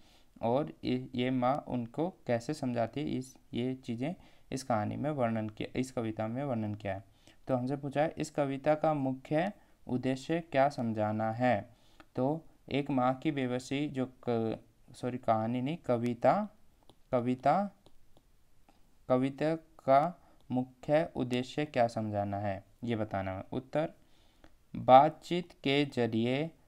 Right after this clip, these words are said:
हम दूसरों को समझ और जान पाते हैं। तो बात करने से, बातचीत के जरिए हम एक दूसरे को समझ पाते हैं। संवाद न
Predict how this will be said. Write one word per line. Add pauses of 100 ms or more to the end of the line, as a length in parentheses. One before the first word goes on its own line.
(160)
हम
दूसरों
को
समझ (1800)
और (520)
जान
पाते
हैं। (640)
तो
बात
करने
से,
बातचीत
के
जरिए
हम
एक
दूसरे
को (300)
समझ
पाते
हैं। (420)
संवाद
न